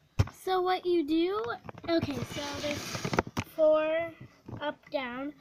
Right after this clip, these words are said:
one, two, three, four, two across. So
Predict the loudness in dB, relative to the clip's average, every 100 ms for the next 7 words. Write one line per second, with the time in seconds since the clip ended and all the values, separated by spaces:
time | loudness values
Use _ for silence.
0 | -20 -14 -8 -6 -4 -6 -4 -6 -4 -6
1 | -6 -8 -6 -4 -4 -6 -6 -6 -10 -18
2 | -20 _ -20 -20 -20 -20 _ _ _ _
3 | _ _ _ _ -6 -4 -4 -6